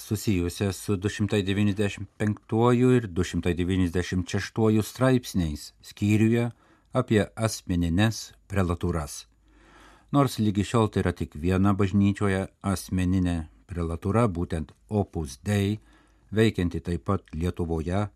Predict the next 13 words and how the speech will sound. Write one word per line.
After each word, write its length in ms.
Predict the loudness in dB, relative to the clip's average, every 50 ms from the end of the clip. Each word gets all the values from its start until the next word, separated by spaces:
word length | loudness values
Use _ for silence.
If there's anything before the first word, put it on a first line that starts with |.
| _ _ _ _ _ _ _ _ _ _ _ -20 _ _ 0
nuo 160 | 2 2 4
dabar 300 | 2 2 2 2 0 0 2
visos 480 | 2 2 2 2 0 0 0 0 0
asmeninės 720 | -4 -4 -2 0 2 4 4 6 6 4 4 2 0 -4 _
prelatūros 800 | -6 -2 0 2 2 0 2 2 2 2 4 4 2 2 0 0
bus 240 | -2 -2 -2 -2
prilyginamos 880 | -6 -2 0 2 4 4 4 4 4 4 4 4 4 4 2 0 -4 -10 -10 -4
viešoms 800 | 0 0 0 0 -2 -4 -2 -2 -2 0 -2 -6 -8 -12 -16 -20 _ -20 _ _ _ _ 4
popiežiškųjų 840 | 6 6 6 6 2 0 0 0 0 0 0 0 2 2 2 0 0 2
teisių 520 | 2 2 2 2 0 -4 -4 -2 0 2 2 2 0 -2 _ -8
dvasininkiškoms, 1300 | -4 -2 -2 -2 0 -2 -2 0 2 2 2 2 0 -2 -4 -4 -2 0 2 2 2 2 0 -4 -12 -20 _ _ _ _ _ _ _ _ -14
dvasininkų 720 | -6 2 2 4 4 2 0 0 2 2 2 2 0 -2 -4
vadovaujamoms 1000 | -4 -4 -4 -2 2 2 4 4 4 2 2 2 2 2 2 2 -2 -4 -8